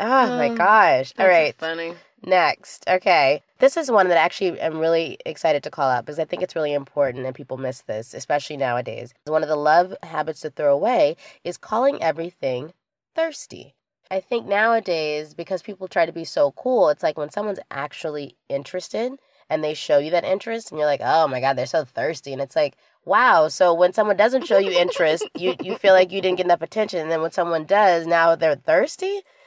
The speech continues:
Speaker 1: Like, let's just, like, let, let, let a process happen. And, and it's a, and part of relationships sometimes is that there is a part where someone is trying to pursue you.
Speaker 2: Thing is, the underlying theme in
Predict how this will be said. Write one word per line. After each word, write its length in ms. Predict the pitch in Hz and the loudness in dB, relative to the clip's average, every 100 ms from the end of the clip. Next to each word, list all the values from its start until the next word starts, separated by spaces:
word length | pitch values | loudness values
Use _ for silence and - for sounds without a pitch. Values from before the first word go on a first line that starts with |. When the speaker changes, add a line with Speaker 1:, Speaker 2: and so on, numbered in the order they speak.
| _ - | _ -4
Speaker 1:
Like, 160 | 214 220 | -2 0
let's 200 | 226 - | -2 2
just, 260 | 269 - | 0 2
like, 200 | 302 240 | 0 0
let, 360 | 175 185 190 - _ _ - - | 2 4 4 2 _ _ -20 -16
let, 460 | 175 185 202 196 - - | -2 2 2 0 -6 -4
let 220 | 180 196 | 0 0
a 40 | 185 | 0
process 480 | 185 170 - 156 | 0 -2 -2 -8
happen. 440 | - 151 - 123 127 | -2 -2 -2 -8 -6
And, 340 | 147 139 143 - | -4 -4 -6 -10
and 180 | 151 147 | -6 -6
it's 120 | 139 | -4
a, 180 | 156 - | -4 -4
and 240 | 151 147 - | -6 -10 -6
part 280 | 185 185 175 | -2 0 2
of 220 | 156 151 _ _ _ - | 0 -4 _ _ _ -8
relationships 560 | 156 151 170 185 160 139 | -4 0 -2 -4 -14 -16
sometimes 380 | 156 147 139 139 | -10 -6 -6 -8
is 120 | 131 | -6
that 300 | 135 131 - _ _ _ | -4 -4 -8 _ _ _
there 220 | 147 151 | -6 -4
is 260 | 123 165 151 | -2 -4 -4
a 120 | 139 _ | -8 _
part 240 | - 151 110 | -4 -2 -4
where 120 | 143 | -8
someone 300 | - 143 143 | -6 -6 -6
is 80 | 143 | -6
trying 260 | 139 123 127 | -6 -6 -8
to 80 | |
pursue 380 | - 190 - 294 | -10 -12 -12 -12
you. 240 | 220 202 - _ _ - | -12 -14 -16 _ _ -18
Speaker 2:
Thing 160 | 359 349 | -12 -10
is, 140 | 262 | -10
the 140 | 254 220 | -12 -10
underlying 520 | 262 294 247 247 240 - | -10 -10 -12 -12 -12 -14
theme 300 | 156 151 | -14 -12
in 100 | 147 | -14